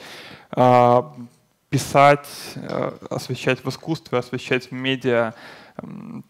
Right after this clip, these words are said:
то, те события трагические, которые складываются. А, я приглашаю зал, если у кого-то созрели реплики, комментарии, вопросы к участникам нашей сегодняшней дискуссии, пожалуйста, их,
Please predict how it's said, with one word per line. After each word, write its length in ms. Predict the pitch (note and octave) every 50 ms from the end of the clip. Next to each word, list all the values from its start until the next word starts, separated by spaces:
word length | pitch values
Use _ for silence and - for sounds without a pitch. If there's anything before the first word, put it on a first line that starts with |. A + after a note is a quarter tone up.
| _
то, 420 | - B2+ B2 B2 B2 B2 A#2 - _ _ _ _ _ _ -
те 120 | - C#3
события 500 | - - C3 B2 C3 B2 - B2+ A#2 A#2
трагические, 520 | A#2+ - - A2+ C#3+ D3+ - - - - A2+
которые 280 | - A2 A2+ A2 A#2
складываются. 560 | A#2 - - - A#2 - - - - - - - - - - - - - - - - - - -
А, 220 | - B2+ C#3 C3+
я 200 | C#3 D3+ F3+ G#3
приглашаю 640 | G#3 - G#3 G3 F#3+ F#3 F#3 - - G3+ F#3+ F#3 F3+
зал, 680 | E3 C3 B2+ C3+ C3 B2+ C3 D3+ F#3 A3 B3 B3 A#3+ A3
если 220 | G3 - - -
у 40 | D3+
кого-то 360 | - D#3+ D3+ D3+ D3 - - -
созрели 920 | - - C3+ B2 C3+ C3+ C#3+ C#3+ C#3 C3+ C3+ C3 C3 C3 C3 C3 C3 - - C3+
реплики, 580 | B2+ C3 C3+ C#3 C#3 - E3+ E3 - - F#3 F3
комментарии, 800 | E3 - - C3 C3 B2+ B2+ A#2+ - C3 C3+ D3 D3+ D3+ C#3+ C#3+
вопросы 680 | C3+ C3 C#3+ C#3 - D3 C3+ B2+ B2 B2+ - - - G#3+
к 180 | - - - D3
участникам 480 | C3+ - C3 B2+ B2+ - - - A#2+
нашей 200 | A#2+ B2 B2+ - -
сегодняшней 360 | - B2+ B2 B2 - C3+ B2
дискуссии, 460 | B2+ - - - G#3 G3+ - - G#3
пожалуйста, 560 | - - C3 B2+ C3+ D3 E3 - - - C#3+
их, 380 | - C3+ C#3 C#3 - - -